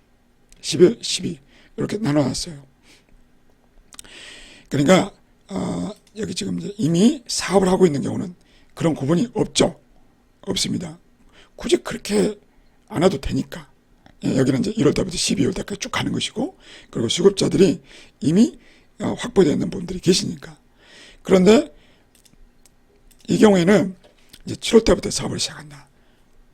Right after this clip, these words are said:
그런데 칠월 달에 이제 운이 좋게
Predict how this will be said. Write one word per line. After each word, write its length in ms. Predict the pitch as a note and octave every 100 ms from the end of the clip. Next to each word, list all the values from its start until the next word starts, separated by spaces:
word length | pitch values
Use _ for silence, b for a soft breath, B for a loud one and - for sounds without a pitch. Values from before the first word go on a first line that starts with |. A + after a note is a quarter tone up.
| _ _ _ _
그런데 500 | - D#3 F#3+ E3+ - - B B B B B B B -
칠월 420 | - - A#3 -
달에 320 | F#3 G3+ D4
이제 140 | A#3 G#3
운이 240 | F3+ G#3
좋게 520 | D#3+ - - D#3 D#3